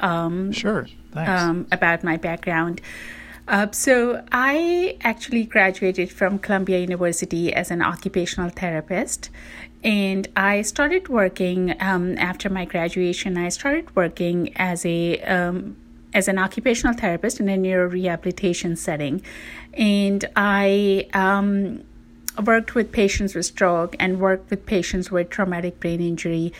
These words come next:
Speaker 1: And while working as a clinician, um, I realized that, uh, while most of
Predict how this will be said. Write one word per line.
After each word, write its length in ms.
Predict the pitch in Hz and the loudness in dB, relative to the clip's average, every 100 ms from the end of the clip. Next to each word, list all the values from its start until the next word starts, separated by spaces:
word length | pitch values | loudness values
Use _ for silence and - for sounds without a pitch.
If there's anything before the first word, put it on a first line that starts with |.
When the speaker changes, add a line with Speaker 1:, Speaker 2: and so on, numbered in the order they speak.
| - - - - - | -16 -18 -18 -20 -4
Speaker 1:
And 440 | 214 202 202 196 202 | 0 2 2 0 0
while 320 | 196 208 220 | 2 2 4
working 400 | 226 240 285 254 | 0 0 -2 -2
as 140 | 240 | -2
a 60 | 208 | -4
clinician, 880 | - 202 196 - 208 190 185 185 - | 0 0 0 -2 0 0 0 -2 0
um, 460 | 202 180 175 180 - | 0 0 0 -2 0
I 140 | 190 | 0
realized 1000 | 185 185 247 320 285 165 156 180 - - | 0 0 2 2 2 2 0 -2 -6 0
that, 520 | 202 170 170 165 - - | 2 4 2 0 -4 -2
uh, 320 | 202 180 170 | 0 2 0
while 340 | 170 175 175 175 | 0 0 0 0
most 400 | 185 185 - - | 0 -2 -4 -2
of 440 | 180 175 180 - | 0 0 -2 -6